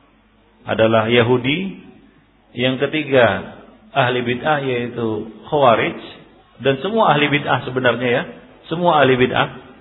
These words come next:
Ya, karena, eh, apa namanya, Nabi menyebutkan Khawarij karena Khawarij ini adalah kelompok bid'ah yang pertama. Nah, kelompok bid'ah yang pertama.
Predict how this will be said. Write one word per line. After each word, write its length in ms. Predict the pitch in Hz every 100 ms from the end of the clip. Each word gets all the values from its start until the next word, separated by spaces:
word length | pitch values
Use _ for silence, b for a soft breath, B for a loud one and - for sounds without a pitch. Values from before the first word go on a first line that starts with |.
| _ _ _ _ -
Ya, 180 | 101 113
karena, 220 | 131 170 156 135 90 67 73
eh, 260 | 123 127 127 135
apa 100 | 143 143
namanya, 680 | 131 123 131 165 151 - 127
Nabi 240 | 131 139
menyebutkan 480 | 160 139 143 147 147
Khawarij 560 | 139 135 113 123 165 -
karena 160 | 139 151
Khawarij 340 | 139 139 135 -
ini 160 | 135 160
adalah 320 | 135 139 160 - - - 143 143 - - _ _ _ -
kelompok 400 | 160 156 160 170
bid'ah 240 | 143 185 175
yang 160 | 165
pertama. 720 | 156 156 185 156 110 80 - - _ _ _ _ _ _ _ _
Nah, 400 | 113 92 87 90 - _ - _ - _ -
kelompok 400 | - 139 139 165
bid'ah 240 | 143 160 156
yang 80 | 147
pertama. 720 | 143 160 151 110 92 -